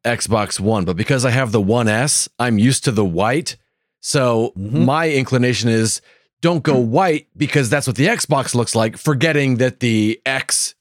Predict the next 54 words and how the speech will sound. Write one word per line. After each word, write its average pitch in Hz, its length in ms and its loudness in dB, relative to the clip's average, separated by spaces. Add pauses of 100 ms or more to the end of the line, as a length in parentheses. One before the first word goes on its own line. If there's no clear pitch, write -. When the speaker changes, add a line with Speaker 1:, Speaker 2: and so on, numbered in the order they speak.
Speaker 1:
and 117 160 -2
the 113 60 2
original 123 440 0
one 104 380 0 (200)
are 104 140 -2
black. 101 540 -2 (140)
So 110 440 0
in 101 60 -4
Speaker 2:
Right. 120 180 2
Speaker 1:
my 143 160 2
head, 123 180 0
I'm 117 120 2
like, 113 240 0
"Oh, 240 140 2
don't 233 200 0
just - 180 0
copy 196 280 0
the 170 80 2
Xbox," 160 480 -2 (240)
even 175 140 2
though 160 60 0
I 139 100 0
know 147 120 0
that's 131 180 0
not 139 140 -2
what 104 80 0
they're 110 100 2
doing. 98 440 0 (440)
Speaker 2:
Even 175 160 4
Speaker 1:
But, 165 40 4
Speaker 2:
though 151 100 2
the 104 100 4
Speaker 1:
uh, 98 60 4
Speaker 2:
controller 143 300 2
looks 131 240 0
like 120 140 0
it 107 100 -2
did 113 160 0
a 113 40 0
little 101 200 -2
bit. 73 280 -4 (300)
Speaker 1:
Yeah, 143 180 0
exactly. 107 520 -2
Yeah. 80 220 -4 (100)
<laughs> - 0 - (520)
Speaker 2:
Yeah, - 320 -2 (180)
yeah, 92 80 -2
yeah, 90 160 -4
yeah. 80 340 -8
Speaker 1:
But 175 120 0
I 240 100 0
don't 262 140 0
know. 233 200 2
It's, - 280 -2